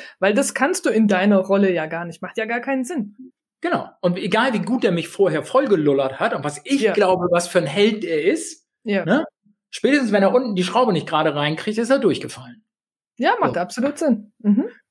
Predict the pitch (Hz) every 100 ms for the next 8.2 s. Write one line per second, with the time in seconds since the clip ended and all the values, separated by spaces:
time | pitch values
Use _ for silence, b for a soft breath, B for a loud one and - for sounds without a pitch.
0 | _ - - 139 190 247 220 214 233 208
1 | 208 202 180 180 202 170 143 147 175 147
2 | 151 127 131 156 277 320 - 175 151 139
3 | - 294 - 226 226 208 190 - 185 185
4 | 165 156 - 131 123 - _ _ b b
5 | - 214 208 208 233 - - 285 190 170
6 | 214 180 160 - 247 - 254 190 - 190
7 | 170 170 160 160 151 151 147 143 - 135
8 | 117 -